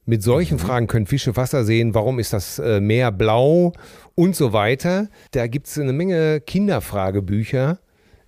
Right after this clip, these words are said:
Speaker 1: äh, die kann ich auch nur jedem empfehlen. Da kommt man manchmal aus dem Staunen nicht raus.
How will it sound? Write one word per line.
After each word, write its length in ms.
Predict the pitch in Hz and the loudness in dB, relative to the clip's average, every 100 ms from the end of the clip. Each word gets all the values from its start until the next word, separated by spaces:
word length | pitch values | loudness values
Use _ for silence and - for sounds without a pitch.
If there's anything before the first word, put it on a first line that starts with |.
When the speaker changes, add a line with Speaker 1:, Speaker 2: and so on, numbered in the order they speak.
| - | -2
Speaker 1:
äh, 200 | 117 107 | 2 2
die 140 | 104 | 0
kann 160 | 110 165 | -2 -2
ich 100 | 160 | -2
auch 140 | 156 | -2
nur 140 | 156 135 | 0 0
jedem 280 | 117 151 131 | 0 0 -2
empfehlen. 760 | 120 - 151 101 104 127 139 | -4 -2 0 2 2 -2 -2
Da 160 | 120 107 | -2 -2
kommt 220 | - 85 | -4 -4
man 120 | 123 | -2
manchmal 280 | 117 135 139 | -2 -2 -4
aus 80 | 120 | -4
dem 100 | 135 | -4
Staunen 300 | - 139 151 | -2 -2 -2
nicht 160 | 160 143 | -2 -2
raus. 520 | 139 85 73 - | 0 0 -2 -8